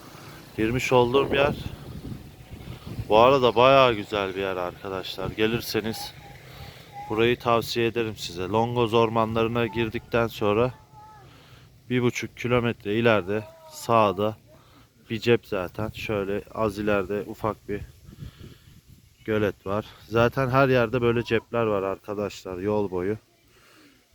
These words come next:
Genellikle karavancılar oluyor, piknik yapanlar oluyor, çadır kuranlar oluyor. Çok bir yoğunluk yok tabi.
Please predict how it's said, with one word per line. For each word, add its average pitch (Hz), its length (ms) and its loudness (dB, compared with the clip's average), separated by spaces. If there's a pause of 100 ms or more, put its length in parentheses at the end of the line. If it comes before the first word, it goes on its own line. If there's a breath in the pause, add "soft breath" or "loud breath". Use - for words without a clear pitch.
(140)
Genellikle 110 640 -4
karavancılar 113 760 2
oluyor, 95 360 0
piknik - 380 -8
yapanlar 104 480 -4
oluyor, 90 320 -6
çadır 98 360 -6
kuranlar 101 500 -2
oluyor. 90 320 -2 (1200 loud breath)
Çok - 340 -4
bir 120 240 -4
yoğunluk 113 640 0
yok 117 280 -2
tabi. 92 300 -8